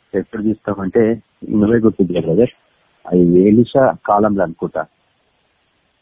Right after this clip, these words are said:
యుద్ధానికి అందరూ సిద్ధమైనప్పుడు, ఆ, ఎలీషా, ఆ, ఎలీషానా ఏలియా టైంలోనా చెప్పది, ఆ, వీరి కళ్ళకు కనిపించని దేవుని సైన్యం కనిపిస్తా ఉంటది. ఎప్పుడైతే ఆయన వాళ్ళ కళ్ళ మీద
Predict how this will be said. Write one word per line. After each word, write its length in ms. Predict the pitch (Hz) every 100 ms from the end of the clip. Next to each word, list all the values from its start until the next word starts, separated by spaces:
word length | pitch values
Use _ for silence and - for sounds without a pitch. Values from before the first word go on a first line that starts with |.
| _ _ 104
యుద్ధానికి 560 | 95 120 120 - 120
అందరూ 580 | 110 107 113 110 104 98
సిద్ధమైనప్పుడు, 920 | - 95 104 101 95 87 - 87 160 - _ _ _ _ _ -
ఆ, 360 | 95 92 92 92
ఎలీషా, 800 | 90 95 107 - 107 92 85 82 _ _ - - _ _ _ _ 90
ఆ, 180 | 87 87
ఎలీషానా 480 | 92 101 - 101 120
ఏలియా 400 | 101 101 104 92
టైంలోనా 480 | - 85 80 82 98 87
చెప్పది, 440 | 78 67 78 147 _ - - - _ _ _ -
ఆ, 320 | 90 87 87 80 107
వీరి 180 | 127 131
కళ్ళకు 420 | - 113 135 175
కనిపించని 880 | 139 131 - 143 147 139 131 120 101
దేవుని 440 | 85 113 147 147
సైన్యం 480 | - 101 110 139 156
కనిపిస్తా 500 | 139 120 - - 120
ఉంటది. 240 | 101 90
ఎప్పుడైతే 480 | 87 - - 143 139
ఆయన 220 | 127 123
వాళ్ళ 220 | 123 117 107 113
కళ్ళ 260 | 110 131
మీద 120 | 135